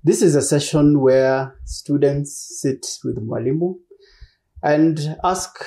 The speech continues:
relevant questions, and I'm always happy to give insights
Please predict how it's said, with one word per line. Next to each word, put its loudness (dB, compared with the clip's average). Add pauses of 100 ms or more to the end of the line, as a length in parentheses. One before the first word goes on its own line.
(120)
relevant 0
questions, -6 (540)
and -2
I'm 0
always 4
happy -6 (400)
to -10
give -4
insights -6